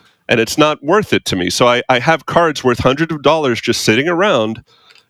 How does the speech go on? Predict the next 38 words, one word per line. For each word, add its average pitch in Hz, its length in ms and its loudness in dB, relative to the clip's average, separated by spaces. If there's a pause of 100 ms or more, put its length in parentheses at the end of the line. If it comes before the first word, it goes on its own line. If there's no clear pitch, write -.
you 117 100 2
know, 113 140 2
that 117 120 2
I 123 140 0
can't 135 260 -2
really 135 220 2
do 180 160 0
anything 101 400 -4
with. - 240 -10 (500)
And 135 160 0
that's 202 360 -2
assuming 151 880 -2 (260)
the 131 80 0
transaction 120 720 0
goes 104 300 0
well. - 280 -4 (520)
Um, 104 420 0
if 131 120 0
the 147 60 0
transaction 160 640 0
doesn't 156 360 -2
go 107 120 0
well, 101 320 0
I 117 120 2
had 123 180 0
an 113 80 -2
experience 113 560 -2
last 107 240 2
summer 156 320 0
where 107 180 0
I 104 100 2
sold 120 300 0
a 107 60 0
card 113 320 0
to 113 100 -6
somebody 107 380 0
in 104 100 -2
Croatia, 110 640 -2